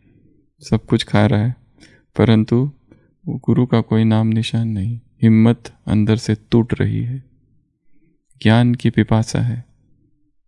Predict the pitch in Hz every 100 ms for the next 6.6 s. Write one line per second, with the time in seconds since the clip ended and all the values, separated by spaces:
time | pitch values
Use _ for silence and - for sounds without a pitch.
0 | _ _ - 117 113 - 131 127 120 113
1 | 113 117 113 117 110 110 107 - 123 113
2 | 110 120 123 - - - - 113 107 123
3 | - _ _ _ _ _ _ - - 117
4 | 127 131 - 113 101 117 127 - _ _
5 | _ _ _ _ _ _ _ _ - 110
6 | - 123 - 117 113 107